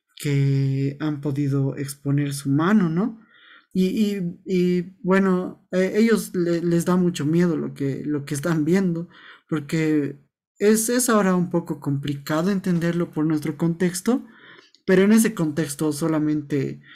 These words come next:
se veían, eh, los huesos y todo eso en los cadáveres, ¿no? Estaba muy relacionado con la muerte.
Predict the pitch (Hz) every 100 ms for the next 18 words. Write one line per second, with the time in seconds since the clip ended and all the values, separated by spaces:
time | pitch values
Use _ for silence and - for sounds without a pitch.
0 | - - 151 139 147 147 143 139 139 139
1 | - 135 131 135 135 131 135 143 196 190
2 | 175 170 170 147 139 139 156 143 147 156
3 | 180 127 135 - 139 147 143 139 151 147
4 | 170 170 165 143 151 151 156 156 143 147
5 | 143 151 151 147 143 143 151 160 147 -